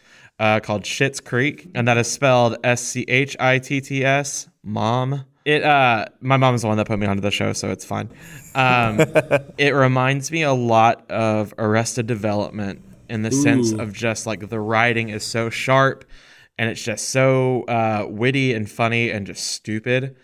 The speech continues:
Speaker 1: It's got Eugene Levy and Catherine O'Hara. It's just so good.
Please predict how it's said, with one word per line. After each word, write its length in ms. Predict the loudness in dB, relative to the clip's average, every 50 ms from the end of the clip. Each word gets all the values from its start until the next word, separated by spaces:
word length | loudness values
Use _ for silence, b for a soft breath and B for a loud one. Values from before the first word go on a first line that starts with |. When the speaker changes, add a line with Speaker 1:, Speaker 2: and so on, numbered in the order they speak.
| b b b b
Speaker 1:
It's 140 | -12 -8 -6
got 140 | -6 -4 -2
Eugene 440 | -2 -4 -2 -2 -2 -2 -2 -2 0
Levy 540 | 2 2 2 2 2 2 2 0 0 -2
and 340 | -2 -2 -4 -4 -4 -6 -8
Catherine 400 | -6 -4 -4 -4 -4 -6 -8 -8
O'Hara. 720 | -8 -8 -4 0 2 2 2 2 2 2 2 0 0 -2 -2 0
It's 180 | 0 0 2
just 240 | 0 0 0 0 0
so 220 | 0 2 2 2 0
good. 320 | 0 0 0 -2 -2